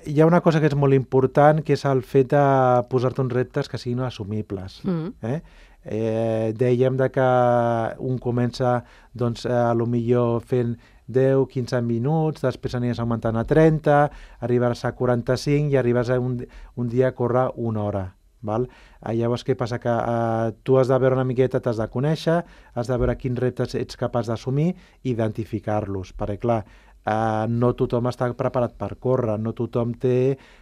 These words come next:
Speaker 1: el mateix nivell físic, eh,
Speaker 2: Ni capacitats.
Speaker 1: ni capacitats. Llavors,
Speaker 2: Mm.
Speaker 1: una cosa important és veure quins reptes, eh, realment pots assumir.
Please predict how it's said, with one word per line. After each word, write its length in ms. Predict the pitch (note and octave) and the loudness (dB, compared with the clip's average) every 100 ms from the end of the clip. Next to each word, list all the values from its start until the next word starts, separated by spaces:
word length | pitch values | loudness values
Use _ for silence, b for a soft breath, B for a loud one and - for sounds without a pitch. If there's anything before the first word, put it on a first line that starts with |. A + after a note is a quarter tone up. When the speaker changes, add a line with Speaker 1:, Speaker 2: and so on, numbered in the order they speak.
| b | b
Speaker 1:
el 160 | A#2 A2+ | -6 -2
mateix 460 | A#2 B2 A#2+ A#2 | -2 2 0 0
nivell 840 | B2 A#2+ A#2+ A#2+ B2+ B2+ B2+ A#2+ A#2 | -2 0 2 4 4 2 0 -2 -4
físic, 560 | - C3 A#2+ D3 D3+ b b b _ | -2 0 2 0 -2 b b b _
eh, 300 | A#2+ A#2 A#2 A2+ | -2 0 0 2
Speaker 2:
Ni 60 | |
capacitats. 640 | A2+ A2 E3+ F3 - G#3+ B2+ | 2 0 -2 -4 -4 -2 -2
Speaker 1:
ni 80 | B2 | -2
capacitats. 800 | A#2+ - G#2 A2 A2+ B2+ A#2 A#2+ | -2 -2 -4 -4 0 2 2 0
Llavors, 280 | A#2+ B2 | 0 -2
Speaker 2:
Mm. 480 | E3+ - - - B2 | -4 -12 -14 -8 -4
Speaker 1:
una 140 | C3 B2 | -2 -2
cosa 180 | C3 | -2
important 380 | C3+ A#2 C3 C3 | -2 -2 -2 0
és 140 | C3+ B2+ | 0 -2
veure 260 | B2+ C3 C3 | -2 0 -2
quins 220 | C3 A#2 | -6 -4
reptes, 400 | A#2+ A#2+ C3+ C3+ | -4 -4 -4 -4
eh, 260 | B2 A2+ A2 | -4 -4 -4
realment 340 | A2+ A2+ A2+ | -4 -4 -4
pots 140 | G#2 B2 | -6 -8
assumir. 480 | A#2+ - G2+ G2+ | -8 -10 -8 -6